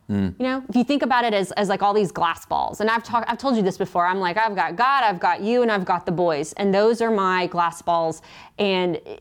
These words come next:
Speaker 2: I could be juggling some plastic balls, but I can't drop the glass balls. If I drop those, like, what's left? And so, um, so I would say, you know, if, if you're, if you're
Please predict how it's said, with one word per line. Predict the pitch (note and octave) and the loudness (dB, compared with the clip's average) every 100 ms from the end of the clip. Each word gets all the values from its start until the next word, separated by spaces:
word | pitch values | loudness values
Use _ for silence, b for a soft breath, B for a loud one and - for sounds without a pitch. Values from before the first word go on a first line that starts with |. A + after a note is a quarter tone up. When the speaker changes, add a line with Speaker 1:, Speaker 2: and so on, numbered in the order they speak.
| - | -6
Speaker 2:
I | G3+ | -4
could | A#3+ A3+ | 0 2
be | |
juggling | G3+ A3+ A3+ A#3 | 2 2 0 0
some | A#3 | -2
plastic | - A3 - G#3+ - | -2 -2 -4 -8 -2
balls, | F#3 F3+ F3+ | 0 0 -2
but | F#3 | -4
I | G3+ D4 | -2 -2
can't | - F4+ G3 | 0 0 0
drop | E3+ F3 G#3+ - | 0 2 2 0
the | F#3 | -4
glass | E3+ F3+ F3 - | 0 -2 -2 -2
balls. | F3 E3+ F3+ - - | 0 0 -4 -12 -12
If | F#3+ | -2
I | A3+ | -2
drop | B3+ D4+ D4+ | 2 0 0
those, | F3 F3 G#3+ A#3 | 0 2 2 0
like, | F#3 E3 - B B B B B _ - | 0 0 -4 B B B B B _ -8
what's | A#3 B3 C4+ | -4 -2 0
left? | D4 - - | 0 0 -4
And | A#3 A#3 | 0 0
so, | - A3+ G#3+ G#3 | 2 4 4 2
um, | - G#3+ F#3+ E3+ D3 - _ _ _ _ _ - | 2 0 0 -2 -4 -8 _ _ _ _ _ -4
so | B3 | 0
I | A#3+ C#4 | 2 0
would | C#4+ | -2
say, | - A3 G#3+ | 0 2 2
you | G#3 | 2
know, | F#3+ F3+ | 2 2
if, | F3 E3+ | 2 0
if | F3 - | -2 2
you're, | G#3+ A3 G#3+ | 2 4 2
if | - - | 0 0
you're | G#3+ G#3+ G3+ | 2 4 0